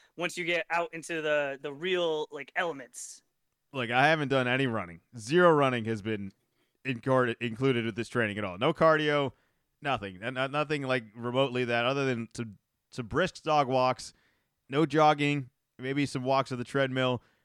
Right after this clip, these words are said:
Speaker 2: some jump rope in here and there. It, it's, it's really, we're gonna find out if I can even run a mile, let alone how long it's gonna take me. And that's,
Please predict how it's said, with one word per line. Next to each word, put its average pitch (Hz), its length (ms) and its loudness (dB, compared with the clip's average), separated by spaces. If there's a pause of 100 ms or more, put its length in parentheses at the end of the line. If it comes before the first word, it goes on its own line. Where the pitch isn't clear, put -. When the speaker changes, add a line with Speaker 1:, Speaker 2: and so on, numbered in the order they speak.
(300)
Speaker 2:
some 135 120 -10
jump 135 240 0
rope 135 200 0
in 131 100 -2
here 127 180 2
and 120 100 -2
there. 120 340 2
It, 147 200 -4
it's, 143 320 -6
it's 160 160 -6
really, 208 260 0
we're 170 140 4
gonna 151 140 2
find 151 280 2
out 139 140 4
if 123 80 -4
I 135 100 2
can 135 120 -2
even 117 280 -2
run 123 240 0
a 120 40 -2
mile, 101 420 -2
let 123 140 0
alone 117 200 0
how 113 120 -2
long 113 320 0
it's 107 100 -8
gonna 95 160 -10
take 92 260 -8
me. 92 180 -12
And 104 120 -8
that's, 123 300 -4